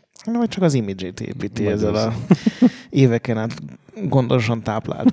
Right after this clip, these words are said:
Speaker 1: pletykával, de igen, tehát elutazott csak azért a ces-re, hogy megnézze a Command and Conquer-t, és teljesen bevadult tőle, annyira, hogy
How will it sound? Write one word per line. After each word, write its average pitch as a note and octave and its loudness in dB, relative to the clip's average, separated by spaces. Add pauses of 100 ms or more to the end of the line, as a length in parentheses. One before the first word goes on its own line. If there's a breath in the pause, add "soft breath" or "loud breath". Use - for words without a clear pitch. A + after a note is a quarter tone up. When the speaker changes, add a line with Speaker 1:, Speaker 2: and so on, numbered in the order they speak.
Speaker 1:
pletykával, B2+ 2
de C#3+ 6
igen, B2+ 2
tehát B2+ 2
elutazott B2 2
csak B2+ 0
azért A#2 4
a G#2+ -2
ces-re, A2 4
hogy A2 4
megnézze A2+ 2
a A2+ 4
Command A2 2
and A2 0
Conquer-t, C3 2
és A#2 0
teljesen A2 2
bevadult B2 4
tőle, C#3 4
annyira, A#2 -2
hogy A#2 -2